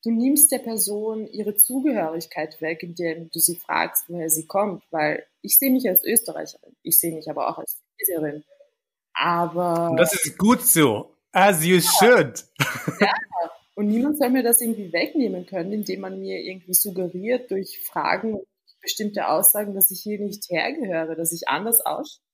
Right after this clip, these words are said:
Speaker 1: Ich schaue anders aus, na und? Ich bin trotzdem Österreicherin.
Speaker 2: Puh, Gott, ist schrecklich. Ich meine, wegen dem Arzt, ganz kurz, ich find's halt beschissen.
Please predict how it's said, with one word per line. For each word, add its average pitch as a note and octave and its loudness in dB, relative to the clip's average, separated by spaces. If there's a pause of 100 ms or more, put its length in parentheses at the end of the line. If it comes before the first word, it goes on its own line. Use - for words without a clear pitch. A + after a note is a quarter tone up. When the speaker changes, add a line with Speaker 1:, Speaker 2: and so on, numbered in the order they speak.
(640)
Speaker 1:
Ich - 4
schaue E4 6
anders G3+ 2
aus, E3 2
na F3 -2
und? C#4 4
Ich - 0
bin A3+ 4
trotzdem A3 2
Österreicherin. D#3 -2 (280)
Speaker 2:
Puh, E3 2 (400)
Gott, A#2 -2
ist D#3 -4
schrecklich. C3 2
Ich B2+ -4
meine, C#3+ 4
wegen C3+ 6
dem C#3 4
Arzt, B2 2
ganz B2 -2
kurz, B2+ 2
ich A#2 -6
find's B2+ 0
halt A#2+ 2
beschissen. B2+ 0